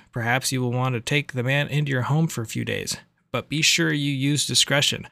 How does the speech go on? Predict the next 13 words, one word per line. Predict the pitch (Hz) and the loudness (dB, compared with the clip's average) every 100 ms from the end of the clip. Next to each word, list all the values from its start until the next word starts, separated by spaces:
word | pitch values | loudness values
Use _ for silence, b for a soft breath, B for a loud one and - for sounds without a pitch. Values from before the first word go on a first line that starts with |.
| - | -8
I | 101 110 | -6 -4
personally, | 127 127 139 139 | 0 0 2 -2
again, | 131 160 135 | 2 2 0
probably | - - 123 135 143 | -6 -6 -4 -2 -2
wouldn't | 135 131 127 | -4 -4 -4
do | 139 | -4
this. | 127 - - | -4 -6 -6
I | 135 151 | -2 0
would | 139 | 0
not | 135 139 143 | 2 2 2
ask | 139 139 | 2 0
my | 135 | 0
sponsor, | 127 127 127 - 117 | -2 -2 -2 -2 -4